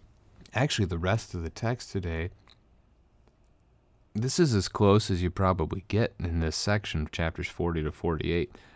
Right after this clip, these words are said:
of it sounding like they are actually supposed to build this thing rather than it being a prophetic vision. Um, and so let's take a look at that. First, God doesn't actually say to build it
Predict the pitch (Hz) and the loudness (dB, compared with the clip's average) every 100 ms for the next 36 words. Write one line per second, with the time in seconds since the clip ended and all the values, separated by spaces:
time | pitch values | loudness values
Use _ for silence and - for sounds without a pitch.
0 | - - 82 - - 92 104 107 85 80 | -10 -4 -2 -2 0 2 4 6 4 2
1 | 78 - 80 82 82 82 - 85 82 82 | -2 -2 0 2 2 0 -2 -6 -6 -4
2 | 87 85 - 78 85 95 - 135 - 156 | -4 -4 -6 -2 2 2 2 -2 -2 -2
3 | 190 - - 85 85 82 85 69 - 80 | -2 -2 -4 -2 -2 0 0 -2 -2 0
4 | 82 82 - - - - 85 95 101 - | 0 -2 -6 -12 -8 -4 -2 -2 -6 -12
5 | - _ _ - 156 80 87 107 156 - | -20 _ _ -12 -4 0 0 0 -4 -6
6 | - - - _ - 82 78 80 - _ | -16 -20 -20 _ -8 -6 -6 -8 -12 _
7 | _ - 90 78 - - - - - 104 | _ -6 -6 -6 -14 -20 -20 -10 -2 0
8 | 113 - 147 127 107 104 98 85 73 - | -2 -4 -4 0 0 0 -2 -2 -6 -10
9 | _ _ _ - - - - - _ - | _ _ _ -20 -20 -20 -20 -20 _ -20
10 | - - - - 160 110 - - - _ | -20 -20 -8 0 2 2 0 -8 -14 _
11 | - - - 104 123 120 107 98 95 92 | -20 -18 -8 0 2 4 2 2 0 -2
12 | 95 - 107 95 82 - 110 147 101 80 | -4 -2 0 0 -4 -2 2 4 2 -2
13 | - | -6